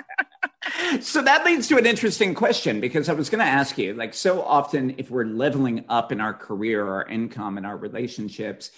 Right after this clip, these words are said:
it requires us to, to pretty much change at the level of identity,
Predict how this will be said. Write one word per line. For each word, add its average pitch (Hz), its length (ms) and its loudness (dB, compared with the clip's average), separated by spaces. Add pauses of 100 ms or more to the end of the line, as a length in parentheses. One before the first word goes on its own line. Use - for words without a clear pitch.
(320)
it 143 200 0
requires 147 640 0
us 135 240 -2
to, 120 340 0
to 113 680 -4 (180)
pretty 240 220 0
much 151 320 0
change 143 360 -2
at 127 100 -6
the 120 80 -4
level 110 300 -2
of 101 100 -6
identity, 95 680 -8